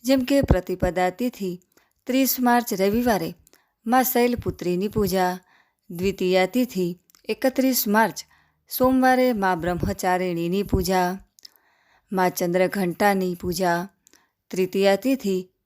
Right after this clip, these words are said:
એક એપ્રિલે મંગળવારે મા કુષ્માંડાની પૂજા, ચતુર્થી તિથિ બે એપ્રિલે બુધવારે મા સ્કંદ માતાની પૂજા,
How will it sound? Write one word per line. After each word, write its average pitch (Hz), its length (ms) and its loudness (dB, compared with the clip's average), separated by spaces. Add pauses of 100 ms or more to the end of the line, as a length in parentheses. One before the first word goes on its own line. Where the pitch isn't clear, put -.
(260)
એક 254 300 2
એપ્રિલે 180 640 -2 (220)
મંગળવારે 196 640 0 (460)
મા 262 160 -2
કુષ્માંડાની 170 840 -2
પૂજા, 190 520 0 (680)
ચતુર્થી 247 580 0
તિથિ 208 580 -2 (120)
બે 202 140 4
એપ્રિલે 196 680 -2 (400)
બુધવારે 220 600 -2 (380)
મા 190 180 -2
સ્કંદ 185 360 -4
માતાની 170 560 0
પૂજા, 190 540 0